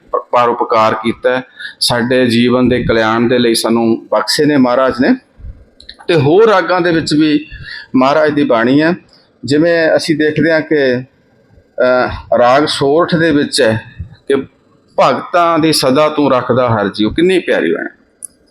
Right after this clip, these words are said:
"ਧੁਰ ਤੂੰ ਰੱਖਦਾ ਆਇਆ, ਪ੍ਰਹਿਲਾਦ ਜਨ ਤੁਮ ਰਾਖ ਲੈ ਹਰ ਜੀਉ, ਹਰਨਾਕ ਸੁਮਾਰ ਪਚਾਇਆ।" ਅਹ,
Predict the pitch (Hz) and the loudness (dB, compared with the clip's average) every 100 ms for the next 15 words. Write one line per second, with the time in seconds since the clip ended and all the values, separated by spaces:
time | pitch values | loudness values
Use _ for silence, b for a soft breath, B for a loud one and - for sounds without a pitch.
0 | _ 175 131 - 175 156 135 135 143 131 | _ 0 0 -2 0 2 2 0 2 2
1 | 113 113 113 127 123 120 117 127 131 131 | 2 0 0 -2 0 2 4 2 0 -2
2 | 120 - 120 113 107 107 113 117 110 98 | -2 -2 -2 0 0 -2 -2 0 0 -2
3 | - 120 113 107 104 104 120 120 123 107 | -2 0 0 0 0 2 2 0 0 0
4 | 101 107 - 104 95 104 104 - - - | 0 -4 -4 -2 0 -2 -4 -12 -18 -18
5 | - - _ - - - - - - _ | -20 -20 _ -14 -12 -10 -12 -14 -16 _
6 | _ _ _ _ _ _ _ - - - | _ _ _ _ _ _ _ -6 -6 -4
7 | 117 | -2